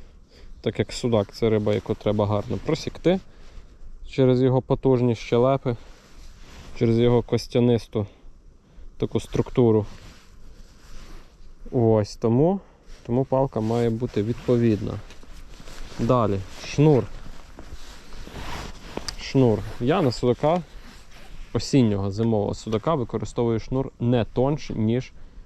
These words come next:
нуль шість по Японії. Наразі в мене шнур чотирьохжилочка, нуль шостий. Азура X Game.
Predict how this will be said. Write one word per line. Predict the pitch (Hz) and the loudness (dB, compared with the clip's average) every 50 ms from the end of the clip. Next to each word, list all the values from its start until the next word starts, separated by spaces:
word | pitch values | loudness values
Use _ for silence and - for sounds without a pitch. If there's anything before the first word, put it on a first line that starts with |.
| - - - - | -20 -20 -10 -2
нуль | - 117 117 107 107 | 2 4 4 4 4
шість | 98 - - - 127 123 - - - | 0 -4 -2 0 0 0 0 -4 -14
по | - - - 113 | -4 2 2 4
Японії. | 104 104 104 - - 110 104 101 101 101 104 101 104 | 4 2 0 0 0 0 0 0 -2 -4 -6 -6 -4
Наразі | 113 113 110 110 113 110 104 104 107 | -2 0 2 4 4 2 2 2 2
в | |
мене | 107 107 107 107 101 95 | 2 2 2 2 0 0
шнур | - - 117 113 110 - - - - - - - - - - - - - - - - - - - - - - - - - - - | -4 -6 -6 -6 -6 -8 -12 -20 -18 -18 -16 -14 -12 -12 -14 -12 -16 -16 -14 -14 -12 -12 -12 -12 -12 -16 -18 -18 -16 -16 -12 -10
чотирьохжилочка, | - - - 147 127 117 107 110 160 190 208 208 - - - 165 143 - - | -6 2 4 4 6 6 4 4 4 4 4 2 -2 -2 -4 -4 -4 0 2
нуль | 147 127 123 | 4 4 4
шостий. | - - 170 185 180 - - 160 147 - - - - - - - - - - - - - - - - - - - - - - - - - - - - - - - - - - - - - - - - - - - - - - - - - - | 4 4 2 2 2 0 -4 -4 -4 -4 -12 -20 -20 -18 -18 -18 -18 -18 -20 -20 -18 -16 -14 -14 -14 -12 -12 -14 -14 -14 -14 -12 -12 -14 -12 -14 -18 -18 -18 -18 -18 -18 -18 -18 -16 -16 -16 -16 -16 -14 -14 -14 -12 -12 -14 -14 -14 0 2
Азура | 117 113 127 139 123 110 | 2 4 6 6 4 4
X | 107 113 113 | 2 0 -2
Game. | 104 101 117 107 101 101 | -2 -2 0 0 0 0